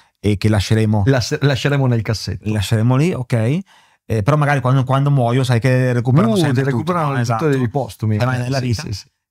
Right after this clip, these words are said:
Speaker 1: E quindi It è il romanzo che mi ha detto, che mi ha fatto capire, dico: "Ma come si fa a scrivere una cosa così?"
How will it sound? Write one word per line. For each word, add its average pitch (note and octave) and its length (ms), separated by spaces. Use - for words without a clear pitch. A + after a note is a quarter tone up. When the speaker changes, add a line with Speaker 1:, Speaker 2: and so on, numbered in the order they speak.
Speaker 1:
E D3 160
quindi D#3+ 320
It D3+ 200
è C3 460
il A#2+ 80
romanzo C3 360
che E3 100
mi D3+ 100
ha - 20
detto, A2 400
che B2+ 160
mi A#2+ 100
ha - 20
fatto A#2+ 240
capire, B2 420
dico: A2+ 160
"Ma F#2 160
come G#2+ 180
si F#2+ 120
fa D#3 360
a G#3 160
scrivere B2+ 600
una A2 100
cosa A2 200
così?" F#2+ 320